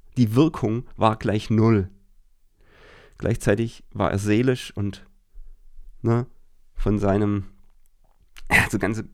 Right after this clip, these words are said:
von seiner ganzen Persönlichkeit, von seinem ganzen Wesen am Ende. Der war schon sehr, sehr fortgeschritten, hat's halt einfach durchgezogen. Das ist für Schüler nicht toll und für den Lehrer nicht toll. Das sind jetzt krasse Beispiele,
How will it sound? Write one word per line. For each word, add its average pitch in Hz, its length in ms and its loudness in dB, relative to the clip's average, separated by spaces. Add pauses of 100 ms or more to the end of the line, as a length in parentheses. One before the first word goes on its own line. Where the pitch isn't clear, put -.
(140)
von - 300 -6
seiner 110 160 4
ganzen 113 160 2
Persönlichkeit, 120 500 2
von 113 120 0
seinem 113 180 0
ganzen 107 320 -4
Wesen 113 360 0
am 107 200 -2
Ende. 120 460 2 (340)
Der 110 80 -2
war 110 100 2
schon 113 140 0
sehr, 107 180 -4 (340)
sehr - 320 0 (140)
fortgeschritten, - 560 0
hat's 113 140 2
halt 113 100 2
einfach 104 220 -2
durchgezogen. 117 640 0
Das 101 200 -4
ist - 180 -8
für - 140 -8
Schüler 139 360 -2
nicht 135 200 -6
toll 110 180 -2
und - 140 -6
für 101 120 -8
den 101 100 2
Lehrer 98 240 4
nicht 98 200 -2
toll. 95 180 -2 (1200)
Das 113 100 0
sind 165 120 2
jetzt 156 160 4
krasse 147 260 4
Beispiele, 165 720 10